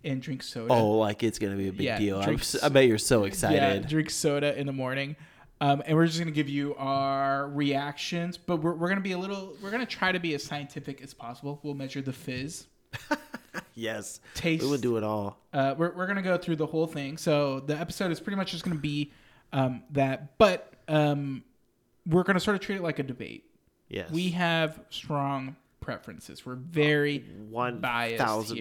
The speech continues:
Speaker 2: percent.
Speaker 1: Now, let me ask you, do you drink a lot of soda, like, throughout the
Speaker 2: Uh,
Speaker 1: week?
Speaker 2: I,
Speaker 1: Daily?
Speaker 2: I have, um,
Speaker 1: You go through phases?
Speaker 2: I go through phases, but when
Speaker 1: Mm.
Speaker 2: I drink it, I drink it.
Speaker 1: Yeah, you
Speaker 2: Like,
Speaker 1: go.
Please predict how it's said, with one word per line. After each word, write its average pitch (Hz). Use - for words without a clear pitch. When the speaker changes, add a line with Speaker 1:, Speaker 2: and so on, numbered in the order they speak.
Speaker 2:
percent. 85
Speaker 1:
Now, 147
let 156
me 151
ask 147
you, 139
do 127
you 160
drink 175
a 147
lot 143
of 160
soda, 180
like, 147
throughout 143
the 160
Speaker 2:
Uh, 156
Speaker 1:
week? 156
Speaker 2:
I, 202
Speaker 1:
Daily? 151
Speaker 2:
I 170
have, 220
um, 160
Speaker 1:
You 147
go 139
through 143
phases? 147
Speaker 2:
I 156
go 196
through 196
phases, 151
but 139
when 120
Speaker 1:
Mm. 127
Speaker 2:
I 151
drink 117
it, 143
I 87
drink 65
it. 50
Speaker 1:
Yeah, 87
you -
Speaker 2:
Like, 101
Speaker 1:
go. -